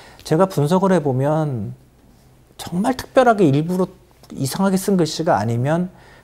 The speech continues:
거의 모든 글씨가 거의 일치합니다. 그래서 한두 점 갖고도 분석을 하거든요. 심지어 글씨 분석은 사인만 갖고도 하거든요. 글씨 중에서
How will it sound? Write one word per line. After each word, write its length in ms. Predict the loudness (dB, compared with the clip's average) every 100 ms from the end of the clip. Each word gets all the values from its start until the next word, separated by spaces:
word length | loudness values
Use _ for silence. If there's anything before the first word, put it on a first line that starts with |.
| _
거의 420 | -8 -2 2 2
모든 400 | 2 2 4 2
글씨가 360 | 2 -2 -2 -6
거의 320 | -4 -4 -2
일치합니다. 840 | -4 -6 -10 -6 -6 -6 -10 -12 -16 _ _ _ _
그래서 280 | -6 -4 -4
한두 320 | -2 -4 0
점 180 | 0 0
갖고도 320 | -4 -4 -8
분석을 360 | -6 -4 -4 -4
하거든요. 440 | -6 -6 -6 -6 -6
심지어 280 | -4 -2
글씨 280 | -2 -2 -2
분석은 500 | -2 -2 -2 0 -2 -4 -14 -20 -20 _
사인만 500 | -4 2 2 4 0
갖고도 320 | -2 -6 -4
하거든요. 440 | -4 -4 -6 -8 -12 -16 -20 _ -10
글씨 1120 | 0 2 2 0 2 2 2 2 2 0 -2
중에서 920 | -6 -2 0 0 -2 -2 -2 -4 -8